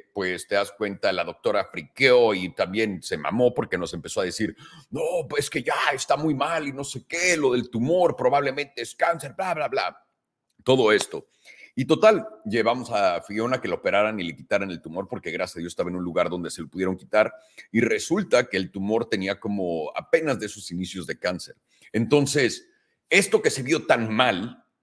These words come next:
acabó siendo una bendición por ahí sin darte cuenta. Igual, digo, no sabemos cuál vaya a ser el resultado final, pero mínimo esto definitivamente ayudó bastante.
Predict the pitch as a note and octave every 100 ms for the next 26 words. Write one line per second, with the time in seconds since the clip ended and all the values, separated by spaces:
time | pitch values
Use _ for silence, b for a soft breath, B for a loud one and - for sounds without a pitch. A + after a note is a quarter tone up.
0 | _ _ _ - A#2+ C3 D3+ - E3 D#3+
1 | D#3 B2+ - D3 F#3+ C#3+ A#2 F#2+ F#2+ A#2
2 | D3+ F3 - G#2 G#2+ C3 C3 C3+ A2+ A2+
3 | A2+ A2+ - D#3+ E3 D#3+ E3+ B2+ C3+ C3
4 | C3 C#3+ C#3 C3+ C3+ C3+ F#2+ - A#2+ A#2
5 | A2+ G2 - G#2+ - - A2+ - F#2 A2+
6 | - F#2 C3+ D#3 A2 G#2+ - A#2 F#2+ F#2
7 | - F2+ A2+ G2+ G2+ G2+ F#2 E2+ F#2 F2
8 | - F#2 F#2 C#3